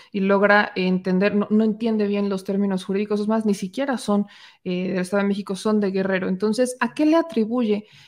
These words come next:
que se inclinara esa balanza o que existieran estas violaciones en contra de Roxana?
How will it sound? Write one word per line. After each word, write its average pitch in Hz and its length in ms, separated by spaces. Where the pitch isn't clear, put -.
que 220 120
se 214 160
inclinara 208 500
esa 226 240
balanza 202 560
o 196 100
que 190 120
existieran 208 600
estas 208 280
violaciones 190 800
en 190 100
contra 185 280
de 185 40
Roxana? - 480